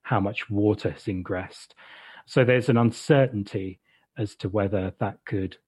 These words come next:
sustain fission in the future. We think it's highly unlikely because the calculations suggest that there's unlikely to be enough fissile material there to have a self-sustaining fission reaction, but we don't know for sure. You also asked me what the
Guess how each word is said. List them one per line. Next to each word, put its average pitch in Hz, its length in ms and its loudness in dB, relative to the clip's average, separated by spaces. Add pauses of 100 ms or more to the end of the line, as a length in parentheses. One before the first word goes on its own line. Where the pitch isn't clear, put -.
(140)
sustain 98 540 -4
fission - 320 -4
in 95 100 -6
the 92 60 -12
future. 101 500 -8 (640)
We 139 80 2
think 208 240 6
it's 208 140 4
highly 165 340 6
unlikely 135 680 2
because 101 540 0 (400)
the 127 60 -8
calculations 107 720 0
suggest - 500 -8
that 101 180 -12
there's 95 180 -6
unlikely 95 640 -4
to - 140 -16
be 90 320 -8 (360)
enough 95 320 -6
fissile 90 340 -4
material 87 400 -8
there 87 220 -8
to - 180 -10
have 85 220 -8
a 90 120 -12 (300)
self-sustaining 87 880 -8 (260)
fission 98 240 -2
reaction, 90 360 -10
but 117 140 -8
we 113 80 -4
don't 107 200 -4
know 98 120 -8
for 101 120 -16
sure. 98 400 -6 (720)
You 160 180 4
also 196 280 6
asked 135 120 0
me 131 80 2
what 135 200 4
the 117 160 2